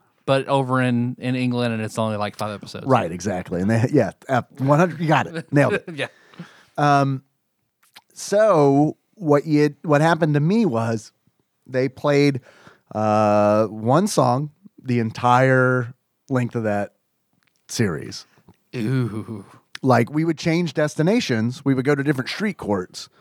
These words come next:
Speaker 2: uh, except for Phoenix, because that's where Barkley lives.
Speaker 1: It's his street. Yeah, yeah.
Speaker 2: Right, that's his street. Um, yeah, just one song.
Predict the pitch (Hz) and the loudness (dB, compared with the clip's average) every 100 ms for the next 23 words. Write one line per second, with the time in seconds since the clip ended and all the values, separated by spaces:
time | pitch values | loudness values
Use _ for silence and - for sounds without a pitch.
0 | _ _ _ 117 113 113 113 - 143 - | _ _ _ 0 2 4 2 -2 -6 -2
1 | 139 143 131 131 107 95 - 107 104 101 | 0 0 0 2 2 -2 -6 -4 0 0
2 | 101 98 101 98 87 - 113 117 104 110 | -2 0 0 0 -2 -8 0 0 0 -2
3 | 87 82 80 - _ _ _ - - 185 | -2 -6 -8 -18 _ _ _ -10 -4 -4
4 | - - 110 117 131 107 110 90 80 104 | -4 -12 -12 -6 -4 0 2 0 2 0
5 | - 110 - 92 90 - - - _ 123 | 2 0 0 -2 -2 -4 -20 -20 _ -2
6 | 120 120 117 117 113 - 214 151 - 175 | 2 4 2 -2 -4 0 0 0 -2 0
7 | 180 160 - 160 92 67 | 0 0 0 0 0 -4